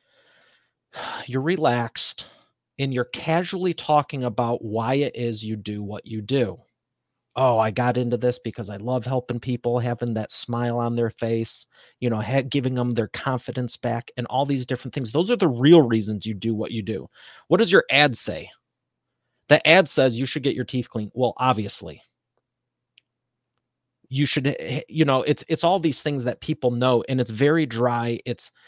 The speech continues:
it's filled with just filler words. It's that boilerplate rubber stamp.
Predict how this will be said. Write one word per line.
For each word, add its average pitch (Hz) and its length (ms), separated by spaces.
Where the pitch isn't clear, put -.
it's - 200
filled 151 360
with 131 260
just - 300
filler 131 380
words. 110 540
It's - 200
that 117 240
boilerplate 120 800
rubber 113 300
stamp. 110 460